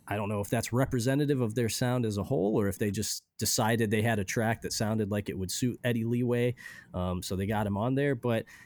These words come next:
it basically sounded like Diet Leeway, uh, Leeway without the, uh,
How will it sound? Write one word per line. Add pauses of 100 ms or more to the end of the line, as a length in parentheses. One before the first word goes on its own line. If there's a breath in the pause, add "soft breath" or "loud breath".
(120)
it
basically
sounded
like
Diet
Leeway, (140)
uh,
Leeway
without (220)
the,
uh,